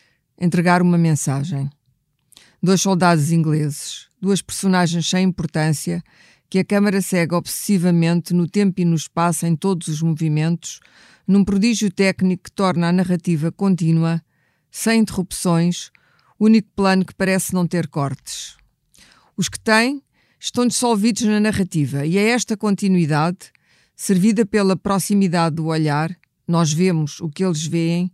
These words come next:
sentimos o que eles sentem, como se o calor do corpo ou o frio da morte nos contaminassem e estivéssemos a atravessar o coração das trevas, que causa arrepios ao espectador. É neste horror, o de Conrad e o de Coppola em Apocalypse Now,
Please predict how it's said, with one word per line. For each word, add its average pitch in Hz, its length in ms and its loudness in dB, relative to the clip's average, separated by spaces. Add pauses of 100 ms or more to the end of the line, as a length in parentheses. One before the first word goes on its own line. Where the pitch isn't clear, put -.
(400)
sentimos 202 760 2
o 165 80 -2
que 175 140 -6
eles 165 120 -4
sentem, 165 560 -4 (360)
como 190 180 2
se - 120 -2
o 185 40 0
calor 208 380 2
do 190 140 0
corpo 185 380 0
ou 175 80 0
o - 20 -2
frio 202 280 0
da 196 80 2
morte 170 340 0
nos 170 140 -2
contaminassem 170 800 -2
e 156 40 -2
estivéssemos 165 600 -4
a 160 60 -2
atravessar 160 500 -6
o - 40 -10
coração 170 420 -2
das 147 200 -4
trevas, 165 560 -6 (840)
que - 100 -20
causa 190 340 2
arrepios 165 680 -2
ao 165 80 -6
espectador. 139 640 -8 (1120)
É 185 100 2
neste 214 300 2
horror, 180 460 0
o 180 160 -2
de - 80 -20
Conrad 170 640 0
e 180 100 0
o 175 40 -2
de - 80 -10
Coppola 165 520 -2
em 160 80 0
Apocalypse 175 800 -4
Now, 156 360 0